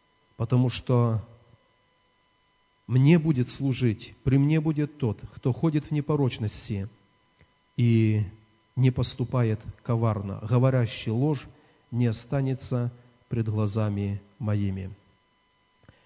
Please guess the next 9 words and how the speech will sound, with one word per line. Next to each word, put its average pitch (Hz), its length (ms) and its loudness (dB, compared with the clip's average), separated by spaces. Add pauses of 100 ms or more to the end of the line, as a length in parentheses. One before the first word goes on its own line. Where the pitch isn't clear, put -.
(540)
И 147 80 2
следующий 151 460 0
момент. 135 400 0 (1120)
Он 127 380 2 (680)
говорит 131 560 2
так: 107 320 -4 (160)
«С - 180 -8
раннего 165 460 0
утра 123 540 -2